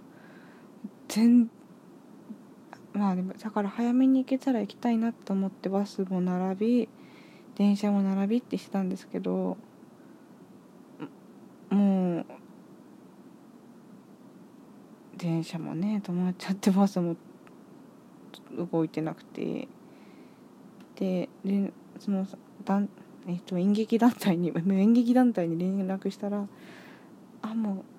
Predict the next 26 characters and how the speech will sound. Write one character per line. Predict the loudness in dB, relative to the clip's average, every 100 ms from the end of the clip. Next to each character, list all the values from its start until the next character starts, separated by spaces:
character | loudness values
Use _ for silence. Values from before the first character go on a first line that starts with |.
| -12
う |
自 | -8
宅 | -2 -4 0
待 | 0 0
機 | 2
で | 2
い | 2
い | 2
よ」 | 0
な | 0
ん | -4
て | -6
言 | -12
っ |
て | -8
く | -6
れ | -6
て、 | -6 -10 -14
「あ、 | -12 -8 -4
あ |
り | -4
が | -4
と | -6 -4 -4
う」。 | -4 -10 -20 -20 -20 -20 -20 -20 -20 -20 -20 -20 -20 -20 -20 -20 -20 -18
そ | -8 -2
う、 | -2